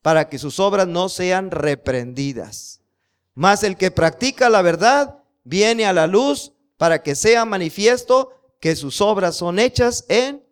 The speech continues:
Dios. ¿Dicen amén? Por esa razón nosotros no tenemos todas estas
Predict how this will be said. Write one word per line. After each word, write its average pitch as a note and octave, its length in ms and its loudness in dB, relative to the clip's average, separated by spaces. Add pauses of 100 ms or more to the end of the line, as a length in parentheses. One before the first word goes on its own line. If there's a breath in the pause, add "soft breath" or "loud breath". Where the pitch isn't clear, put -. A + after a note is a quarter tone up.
(340)
Dios. A2 1120 -8
¿Dicen D#3+ 260 -8
amén? G#3+ 240 -8 (3000)
Por F3+ 140 4
esa A3+ 180 2
razón G#3 300 0
nosotros G3 400 0
no F3+ 140 -2
tenemos F3+ 340 -4
todas A3 400 0
estas G#3 600 -6